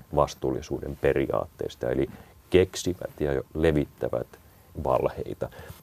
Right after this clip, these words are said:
niin tää on jotenkin vaikuttanut ehkä siihen brittien mielentilaan, että sitä ei ihan nopeasti pysty niinku järjellä ratkaisemaan. Ja tää on todella valitettavaa, koska Britannia on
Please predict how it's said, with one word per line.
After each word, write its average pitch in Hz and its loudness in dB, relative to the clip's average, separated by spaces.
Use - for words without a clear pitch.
niin 78 -4
tää 90 8
on 87 6
jotenkin 78 2
vaikuttanut - 0
ehkä - -12
siihen - -4
brittien - -6
mielentilaan, 65 2
että - -4
sitä 67 2
ei 67 4
ihan 65 2
nopeasti - -2
pysty - -6
niinku 65 -2
järjellä 62 2
ratkaisemaan. - 0
Ja - -4
tää 90 6
on 80 6
todella 80 6
valitettavaa, - 0
koska - -6
Britannia 69 4
on 62 -4